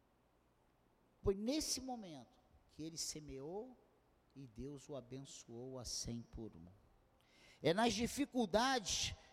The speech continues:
que os grandes homens aparecem. Temos exemplos nas Escrituras.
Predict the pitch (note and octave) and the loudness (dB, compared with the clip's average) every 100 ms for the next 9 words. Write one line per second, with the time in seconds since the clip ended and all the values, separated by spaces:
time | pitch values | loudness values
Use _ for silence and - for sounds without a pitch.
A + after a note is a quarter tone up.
0 | - A#3 F#3 D3+ A#3 C4+ D#4 C4+ F#3+ G#3+ | 2 4 4 6 6 4 0 -2 2 4
1 | C4 C4+ B3+ A#3 A#3+ C4+ A#3+ A3+ B3 - | 4 4 2 2 2 2 4 4 4 2
2 | - - - - - _ _ _ _ _ | 0 -4 -16 -20 -20 _ _ _ _ _
3 | _ _ _ _ _ _ _ _ _ _ | _ _ _ _ _ _ _ _ _ _
4 | _ _ _ _ _ B3 D4 D4 A3+ B3+ | _ _ _ _ _ 6 6 4 4 4
5 | E3+ D#3 C4 D#4 - F#3 - - - - | 4 6 8 8 4 -2 -2 -8 -10 2
6 | A3 A3+ B3+ - C4+ - D4 D#4+ E4+ G#3+ | 4 6 4 2 -2 0 2 4 2 0
7 | B2+ - | -4 -10